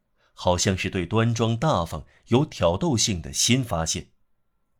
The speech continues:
那个海青色眼珠的子爵夫人主持的有名琴宫，也许能给这种与贞洁媲美的无袖女士胸衣娇艳奖。最天真的有时是最灵巧的，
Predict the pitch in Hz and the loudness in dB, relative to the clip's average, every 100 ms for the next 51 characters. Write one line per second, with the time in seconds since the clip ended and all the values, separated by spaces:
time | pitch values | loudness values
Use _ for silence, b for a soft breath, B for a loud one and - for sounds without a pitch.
0 | _ b b b - 131 120 - 95 98 | _ b b b 0 2 2 2 2 2
1 | 143 151 120 98 87 92 127 107 - 90 | 0 2 2 0 0 -2 0 2 2 -2
2 | 95 131 - 165 151 85 67 - 90 87 | -2 -4 -2 -2 0 -2 -6 -8 -6 -4
3 | 101 95 85 82 87 107 110 - 87 104 | -4 -2 -2 -4 -2 0 0 -2 -4 -2
4 | 139 147 b b _ _ 107 123 - 107 | -2 -4 b b _ _ 2 4 4 2
5 | 131 113 104 123 104 92 104 117 104 110 | 2 0 0 0 0 -2 -4 -4 -2 0
6 | 113 165 170 113 123 - 110 90 82 85 | 2 2 2 0 -2 -2 -2 -2 -2 -2
7 | 104 B B _ 101 147 156 143 107 98 | -2 B B _ 0 2 4 2 2 0
8 | 98 113 95 120 120 117 127 120 _ - | -2 -2 -2 -2 -2 -2 -2 -4 _ 0
9 | 127 147 175 147 82 - - _ _ _ | 2 2 0 -2 -4 -10 -12 _ _ _
10 | _ _ _ _ _ _ _ _ - 143 | _ _ _ _ _ _ _ _ 0 2
11 | 127 - 151 160 165 175 123 76 b - | 2 2 2 2 2 0 0 -4 b -6
12 | 92 82 - 85 104 - 87 80 101 82 | -4 -4 -4 -6 -10 -8 -6 -6 -4 -4
13 | 85 143 - - - 76 | -4 -2 -4 -6 -16 -20